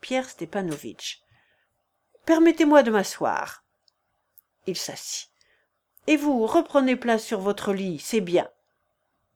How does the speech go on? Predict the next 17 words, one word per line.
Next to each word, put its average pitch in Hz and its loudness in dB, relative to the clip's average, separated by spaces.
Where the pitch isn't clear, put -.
Aujourd'hui, 208 0
une 202 2
réunion 240 2
des 175 -2
nôtres 233 -2
aura 196 4
lieu 262 2
chez 214 -2
Virginski, 226 -2
sous - -8
prétexte 277 2
de 180 0
fêter 247 -4
l'anniversaire 214 0
de 240 -2
sa 226 -2
naissance. 196 -4